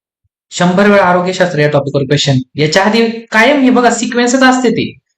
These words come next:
अ, प्राण्यांचे वर्गीकरण, वनस्पतींचे वर्गीकरण, आरोग्यशास्त्र आणि न्यूट्रिशन. हे तुम्ही धरूनच चालायचे, हे चार याच्यावर प्रश्न येणारच आहे. त्याच्यानंतर मग उरलेले जे छोटे मोठे टॉपिक आहेत, त्याच्यातले पण बेसिक सब टॉपिक असतात, ते काही करायचे असतात. सगळं तुम्ही पाठ करत बसले ना, त्याला काही अर्थ उरत नाही. बघा, आता हा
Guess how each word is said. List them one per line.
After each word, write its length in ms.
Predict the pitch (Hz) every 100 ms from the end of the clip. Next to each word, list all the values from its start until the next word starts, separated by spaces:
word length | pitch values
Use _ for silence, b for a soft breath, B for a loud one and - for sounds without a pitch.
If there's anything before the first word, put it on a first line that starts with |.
| _ -
अ, 200 | 139 139
प्राण्यांचे 480 | 139 160 175 185 180
वर्गीकरण, 420 | 165 165 185 214
वनस्पतींचे 640 | 185 170 170 165 175 165
वर्गीकरण, 440 | 143 139 135 151 170
आरोग्यशास्त्र 720 | 139 143 147 147 143 - 160
आणि 300 | - 170 190
न्यूट्रिशन. 520 | 160 151 156 139 107 - _ _ _ _
हे 300 | 180 233 254
तुम्ही 180 | 233 220
धरूनच 340 | 226 220 262
चालायचे, 300 | 254 208 175
हे 100 | 196
चार 180 | 190 175
याच्यावर 260 | 175 185 185
प्रश्न 240 | 185 190
येणारच 340 | 175 170 160 151
आहे. 120 | 123 - B B -
त्याच्यानंतर 420 | 165 214 220 262
मग 180 | 262 254
उरलेले 280 | 254 247 240
जे 100 | -
छोटे 160 | 254 226
मोठे 180 | 226 220
टॉपिक 220 | 208 214
आहेत, 80 | 214
त्याच्यातले 360 | 214 220 240 233
पण 160 | 247
बेसिक 300 | 233 254 277
सब 240 | - 262 254
टॉपिक 240 | 202 208
असतात, 300 | 214 220 -
ते 60 | 175
काही 220 | 202 196
करायचे 260 | 156 151 160
असतात. 220 | 151 151
सगळं 380 | - 175 202 202
तुम्ही 180 | 202
पाठ 160 | 160 160
करत 280 | 170 165 175
बसले 240 | 175 170
ना, 140 | 151 151
त्याला 140 | 147
काही 140 | 165
अर्थ 240 | 143 143 147
उरत 220 | 131 113
नाही. 100 | 110 - _ b b b
बघा, 160 | 165 208
आता 160 | 208
हा 240 | 214 220